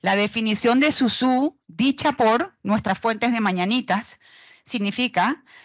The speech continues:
sistema mediante el cual un grupo recolecta dinero para posteriormente repartirlo entre sus aportantes el mes que escojan, tocándole a cada cual una suma idéntica.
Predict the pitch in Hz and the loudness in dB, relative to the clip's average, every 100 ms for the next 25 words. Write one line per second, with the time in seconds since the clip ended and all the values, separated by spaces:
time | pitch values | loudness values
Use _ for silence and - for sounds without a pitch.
0 | - - 214 - 254 285 339 302 220 208 | -12 -2 -2 2 2 4 4 4 4 2
1 | 214 202 220 226 269 262 254 262 254 - | 2 0 2 2 2 0 0 0 0 0
2 | 202 202 - 247 190 202 247 - 180 185 | 0 0 0 0 0 0 0 0 0 0
3 | 185 180 190 214 233 262 226 196 190 175 | 0 0 0 2 0 0 0 0 0 0
4 | 220 233 254 208 202 190 180 170 175 - | -2 0 0 0 0 0 0 -2 -4 0
5 | 196 202 233 - - 180 185 214 - - | 0 0 -4 -4 -2 -2 -2 -4 -4 -6
6 | 233 - - 196 165 139 156 _ _ _ | -6 -4 0 0 0 -4 -6 _ _ _
7 | _ - - - _ - 208 233 233 277 | _ -20 -20 -20 _ -2 -2 2 2 4
8 | 285 208 175 202 220 240 262 220 220 302 | 2 2 0 2 2 2 2 4 4 0
9 | 359 _ _ - 208 208 214 208 196 180 | -4 _ _ -2 2 2 2 0 0 0
10 | 147 147 - 147 | -2 -4 -8 -10